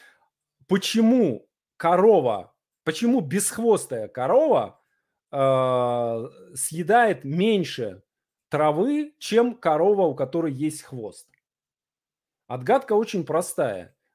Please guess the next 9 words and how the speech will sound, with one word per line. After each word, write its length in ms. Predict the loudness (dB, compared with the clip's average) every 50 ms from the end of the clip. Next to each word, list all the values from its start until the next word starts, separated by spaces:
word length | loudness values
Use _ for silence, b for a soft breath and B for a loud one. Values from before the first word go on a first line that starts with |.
| _ _ -8
э, 400 | -6 -6 -4 -4 -4 -4 -4 -6
потому 400 | -6 -4 -2 -2 -2 0 -2 -4
что 460 | -4 -6 -6 -4 -4 -4 -4 -6 -10 _
корова, 360 | -2 0 0 2 2 0 0 -2
у 80 | -4
которой 360 | -6 -8 -6 -6 -6 -6 -6
есть 260 | -4 -4 -6 -6 -6 -10
хвост, 300 | -8 -6 -6 -6 -6 -6
хвостом 580 | -4 -4 -4 -4 0 2 2 2 2 0 -4